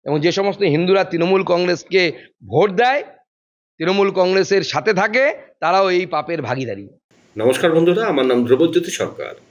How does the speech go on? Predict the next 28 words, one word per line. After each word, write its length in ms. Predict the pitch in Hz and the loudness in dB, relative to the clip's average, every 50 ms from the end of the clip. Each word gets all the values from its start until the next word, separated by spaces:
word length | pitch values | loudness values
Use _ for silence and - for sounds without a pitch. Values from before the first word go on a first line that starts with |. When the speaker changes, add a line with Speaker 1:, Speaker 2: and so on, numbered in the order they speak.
| _ _ _ _ - | _ _ _ _ -2
Speaker 2:
মোল্লা 360 | 104 120 156 180 190 214 233 | 4 6 6 6 6 6 4
তোষণ 340 | - 220 220 214 - 226 220 | 4 4 2 4 2 0 0
করতে 300 | 220 170 131 - - 165 | 2 2 2 2 2 2
করতে 400 | 160 165 160 - - 85 85 - - _ _ _ _ _ - | 2 0 0 0 -2 -4 -4 -4 -10 _ _ _ _ _ -14
জামাতের 500 | - - - 127 135 160 185 190 196 226 | -6 -2 -2 0 2 2 2 4 4 2
সরকারে 440 | 214 - - 160 143 135 - 190 196 | 2 2 0 -2 0 0 2 0 0
পরিণত 440 | 196 196 - 143 147 151 170 170 175 | 2 2 2 4 4 4 4 2 2
হয়েছে 320 | 165 165 180 180 180 220 | 2 2 2 2 2 2
তৃণমূল 380 | 214 - - 156 151 156 165 165 | 0 2 2 2 2 4 4 4
সরকার। 460 | 160 - - 165 - - - 65 58 - _ _ _ _ _ _ _ _ _ - | 2 2 -2 -4 -4 -6 -10 -12 -14 -16 _ _ _ _ _ _ _ _ _ -10
শর্মিষ্ঠা 560 | - - 160 175 196 220 233 - - 233 220 | 0 4 4 4 4 4 2 0 0 0 0
পানরিকে 460 | - - 147 151 165 185 208 - - | 0 2 2 4 4 4 4 2 2
গ্রেফতার 360 | - 113 123 123 - 175 165 | 4 4 2 2 2 0 0
করা 200 | 160 160 139 120 | 2 2 0 0
হলো, 280 | 95 95 85 85 76 - - _ _ _ _ _ _ | 0 -2 -2 -4 -6 -8 -12 _ _ _ _ _ _
কিন্তু 260 | - 160 156 156 170 135 | -4 -2 0 2 2 2
গার্ডেন 360 | - 123 127 143 180 214 226 | 4 2 2 2 2 2 0
রিচে 360 | 226 220 - - 98 76 - - - - _ _ - | 0 -2 -2 -2 -2 -4 -4 -6 -14 -20 _ _ -10
মা 280 | 110 113 123 127 131 131 - | -4 -2 -2 -2 -2 -2 -2
কামাখ্যাকে 500 | 131 143 170 208 208 - 220 214 226 214 | -2 0 0 0 0 -2 -2 2 2 4
নিয়ে 240 | 190 156 170 202 214 | 4 6 6 4 4
কুরুচিকর 560 | - - 175 175 220 214 - 240 233 220 202 | 2 2 0 0 2 0 0 2 2 4 4
মন্তব্য 480 | 139 123 139 151 156 190 185 180 208 | 4 4 4 4 4 4 4 6 4
সোশ্যাল 340 | 196 - - 160 160 180 170 | 4 4 2 0 0 0 0
মিডিয়ায়। 420 | 156 139 117 90 87 82 71 - - - _ _ _ _ _ _ - | 2 2 2 0 0 -4 -4 -6 -10 -14 _ _ _ _ _ _ 0
এফআইআর 460 | 131 135 131 127 156 156 156 147 131 | 0 0 0 0 0 0 0 0 2
হওয়ার 240 | 117 131 139 143 139 | 2 4 4 4 2
পরও 500 | 135 - 143 151 175 175 147 98 - | 2 2 4 4 6 6 4 2 0